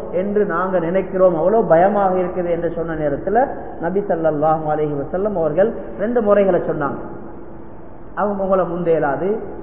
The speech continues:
எது வரைக்கும் என்றால், நீங்க ரெண்டு விஷயங்களை செய்யணும். ஒன்று, அவங்க உங்களுக்கு உதவி செஞ்சாக்கள், அவங்களுக்கு துவா செஞ்சு கொண்டே இருங்க,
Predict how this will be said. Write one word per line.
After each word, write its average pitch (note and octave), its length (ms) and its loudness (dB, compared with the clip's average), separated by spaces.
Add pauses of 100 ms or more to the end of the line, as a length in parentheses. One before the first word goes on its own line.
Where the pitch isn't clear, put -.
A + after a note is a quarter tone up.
(420)
எது F3+ 160 -2
வரைக்கும் F3+ 400 2
என்றால், F3+ 220 -4
நீங்க E3 140 -4
ரெண்டு G#3 220 0
விஷயங்களை F3 440 -2
செய்யணும். C#3+ 420 -4 (240)
ஒன்று, G3 380 2 (640)
அவங்க F3+ 240 -4
உங்களுக்கு F3+ 280 -4
உதவி A3 200 0
செஞ்சாக்கள், F3 580 -2
அவங்களுக்கு G3+ 400 -2
துவா F#3 220 2
செஞ்சு F#3 240 -2
கொண்டே E3+ 220 0 (180)
இருங்க, D3+ 320 -2